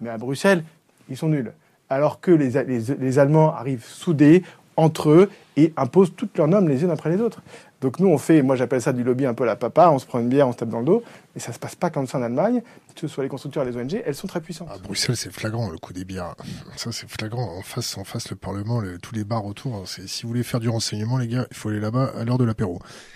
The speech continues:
Speaker 2: Euh, parenthèse fermée. Serge, revenons à notre cas O N G, parce que quand même, le V V F, c'est, c'est du costaud. C'est, c'est, c'est six milliards de dons par an, c'est ça, à l'échelle mondiale ?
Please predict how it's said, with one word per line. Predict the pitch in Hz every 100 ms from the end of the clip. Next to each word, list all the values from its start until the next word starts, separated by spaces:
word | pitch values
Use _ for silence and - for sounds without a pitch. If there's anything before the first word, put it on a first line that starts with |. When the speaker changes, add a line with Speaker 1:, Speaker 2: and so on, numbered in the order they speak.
| - - - - -
Speaker 2:
Euh, | 147 147 143 139 135 131 127 127 127 113 -
parenthèse | 147 139 127
fermée. | - 139 151 175 - - - - - _ _ -
Serge, | - - 160 160 170 160 -
revenons | - 120 143 139 165 170
à |
notre | 135 123 - 123
cas | 110 - 151
O | 131
N | 120 113
G, | 104 123 165 -
parce | - 107
que | -
quand | -
même, | 110 117
le | 107
V | 107
V | 107 107 120
F, | -
c'est, | - - 90 90 87 - - - _ _
c'est | - -
du | 95
costaud. | 101 139 - 147
C'est, | - 117
c'est, | - - 123 120 110
c'est | 101 - 120 120
six | - -
milliards | 156 151 147 139
de | 143
dons | 147 147
par | 147 143
an, | 175
c'est | 175
ça, | 147 160 165
à | 131
l'échelle | 135 147
mondiale ? | 143 143 143 170